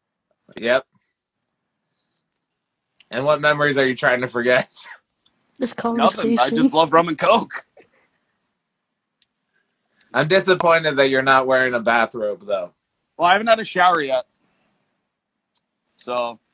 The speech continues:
Speaker 3: I usually put it on after my shower 'cause it's just
Speaker 1: Bo, were
Speaker 3: fucking
Speaker 1: you an underwear kid? You finished school, watch Y T V at four P M in your underwear?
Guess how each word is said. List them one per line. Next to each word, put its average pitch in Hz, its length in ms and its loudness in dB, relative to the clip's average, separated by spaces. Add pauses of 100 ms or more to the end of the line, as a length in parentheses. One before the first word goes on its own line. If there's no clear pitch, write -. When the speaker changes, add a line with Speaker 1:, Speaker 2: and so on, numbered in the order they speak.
(180)
Speaker 3:
I 127 40 -10
usually 175 280 0
put 180 160 0
it 170 80 0
on 165 160 4
after 160 200 -2
my 131 120 -10
shower 143 400 -2
'cause - 260 -20
it's - 380 -20
just - 280 -20
Speaker 1:
Bo, 202 360 2
were 202 100 2
Speaker 3:
fucking 196 100 0
Speaker 1:
you 233 120 0
an 233 100 0
underwear 214 480 0
kid? 208 420 -4 (120)
You 160 180 -12
finished 202 340 0
school, 202 340 0
watch 180 220 2
Y 185 220 0
T 185 160 -6
V 185 200 0
at 180 100 -4
four 190 200 0
P 185 200 -2
M 180 160 -2
in 175 80 -8
your 165 120 0
underwear? 190 440 0